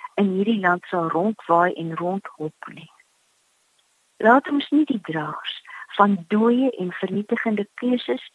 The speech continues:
uitsprake, dade, woorde en emosies wees nie.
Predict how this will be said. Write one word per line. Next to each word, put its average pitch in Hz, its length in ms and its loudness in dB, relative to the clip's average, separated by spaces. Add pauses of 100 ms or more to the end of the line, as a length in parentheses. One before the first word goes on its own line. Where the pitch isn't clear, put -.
(120)
uitsprake, 214 760 2 (320)
dade, 196 580 4 (200)
woorde 185 500 -2
en 165 180 -8
emosies 175 560 -6
wees 160 460 -8
nie. - 180 -20